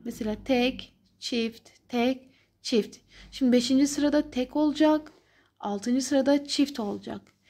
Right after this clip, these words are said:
Şimdi çift sayılarda mutlaka kol ayrımların her yerini çift batacaksınız. Tekli sayılarda her yerine mutlaka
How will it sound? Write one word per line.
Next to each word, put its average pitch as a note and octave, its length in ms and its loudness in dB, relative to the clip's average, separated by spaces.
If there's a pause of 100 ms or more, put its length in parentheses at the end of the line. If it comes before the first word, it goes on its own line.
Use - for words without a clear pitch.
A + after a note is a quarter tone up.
(120)
Şimdi B3+ 260 -4
çift F#4+ 300 4
sayılarda C4 640 0
mutlaka A3+ 1040 -4
kol C#4 360 4
ayrımların G#3+ 760 -2
her B3+ 340 2
yerini A#3+ 400 0
çift - 340 -4
batacaksınız. D4 920 0 (580)
Tekli B3+ 440 4
sayılarda C4 1080 4 (340)
her D#4+ 260 6
yerine A3+ 340 0
mutlaka D#4 640 0